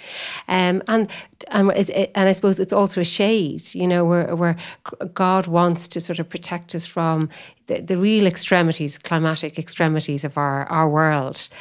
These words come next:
as it were. Um, and I think each one of us needs to be called, needs to be found, needs to be caught, needs to be brought back home, and needs to be protected. Um, and I think that's a beautiful thing. So the church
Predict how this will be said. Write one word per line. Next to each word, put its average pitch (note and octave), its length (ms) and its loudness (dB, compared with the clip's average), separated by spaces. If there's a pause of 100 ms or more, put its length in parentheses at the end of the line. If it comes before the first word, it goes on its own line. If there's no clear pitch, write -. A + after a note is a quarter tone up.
(160)
as D3+ 180 0
it C#3 120 -4
were. D3 300 -6 (340)
Um, E3+ 400 2
and G3+ 160 4
I G3 60 4
think G#3+ 380 0 (200)
each A#3+ 280 2
one A3 140 6
of F#3+ 60 4
us F#3 160 2
needs F#3+ 240 4
to - 80 -10
be F#3 60 -2
called, F3 640 2
needs E3+ 140 0
to - 60 -10
be F#3+ 80 -2
found, D#3+ 580 0
needs D#3+ 160 -2
to - 60 -10
be E3+ 80 -6
caught, D3+ 500 -2
needs E3+ 120 -6
to E3 60 -2
be E3+ 60 -14
brought D#3 360 -4
back D#3 220 -4
home, D#3 240 2
and E3 120 0
needs D#3 180 0
to - 80 -10
be D3+ 80 -4
protected. - 640 -10 (460)
Um, D#3+ 520 2
and F#3+ 120 4
I F#3 80 4
think F3 160 -2
that's F3+ 220 0
a F3+ 100 -4
beautiful E3+ 420 0
thing. E3+ 420 -4
So F3 200 2 (240)
the F#3+ 80 0
church G#3 340 2